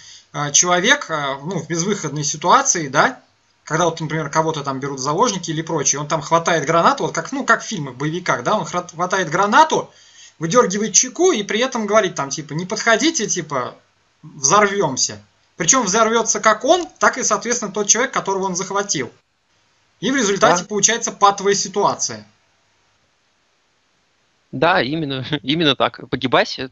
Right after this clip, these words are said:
Speaker 2: так не одному.
Speaker 1: Ну вот, то есть, и вот именно вот надо объяснить просто для зрителей, что такая вот ситуация возможна, достаточно любопытная.
Speaker 2: Да. Ну и, и ввиду того, то, что я уже говорил, э,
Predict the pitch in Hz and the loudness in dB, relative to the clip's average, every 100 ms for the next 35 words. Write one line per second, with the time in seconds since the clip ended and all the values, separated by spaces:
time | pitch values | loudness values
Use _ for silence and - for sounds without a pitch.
0 | _ 123 - 135 127 120 113 104 104 - | _ -18 -8 -4 -4 -2 -4 -4 -8 -12
1 | _ _ _ 165 196 240 160 - - 170 | _ _ _ -2 0 2 0 -2 -4 -2
2 | 151 190 240 226 220 214 208 196 185 180 | 0 -2 0 0 -2 -4 -4 -4 -6 -6
3 | 185 180 - 190 151 - 135 151 185 220 | -4 -2 -4 -4 -6 -8 -8 -6 -6 -6
4 | 143 143 135 139 175 156 151 - 156 160 | -8 -6 -6 -2 0 0 -2 0 0 0
5 | 147 151 165 135 117 113 127 151 143 143 | 0 0 -2 -4 -6 -8 -6 -6 -6 -6
6 | 139 160 165 151 117 107 - - - _ | -2 -2 -2 -6 -10 -12 -18 -20 -20 _
7 | _ _ _ _ - - - _ 160 196 | _ _ _ _ -12 -12 -14 _ 0 4
8 | 226 - - 165 170 _ _ _ 160 175 | 6 4 -2 -4 -4 _ _ _ -4 0
9 | 175 165 180 151 - 123 - 113 110 - | 0 2 4 4 2 -6 -6 -6 -6 -10
10 | - - - - 104 117 123 127 113 - | -16 -20 -16 -10 -10 -4 0 0 0 -4
11 | 110 98 95 | -6 -6 -8